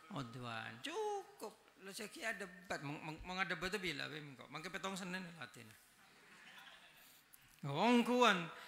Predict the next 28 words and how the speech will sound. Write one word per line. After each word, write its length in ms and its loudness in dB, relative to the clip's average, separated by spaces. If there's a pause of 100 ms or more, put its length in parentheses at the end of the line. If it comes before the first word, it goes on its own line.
Tapi 240 -2
selama 320 6
ini 160 4
alhamdulillah. 680 -4 (1160)
Alhamdulillah. 720 -4
Kilok 240 -4
teman 240 -6
kalah 320 0
debat 320 -4
di 80 -10
Wahabi 480 -12
dah 140 -10 (100)
ya. 80 -10 (1200)
Mm, 320 -8
ya 160 -2
biasa 640 0
itu. 240 -10 (560)
Malah 240 2
di 80 -2
Bangkalan 400 -2
tuh 80 -6
pernah 480 -4
diundang. 560 -4 (1120)
Wahabi 400 -6
aja 120 -8 (120)
yonceng. 440 -16 (600)
Lo 160 -4
datang 440 -8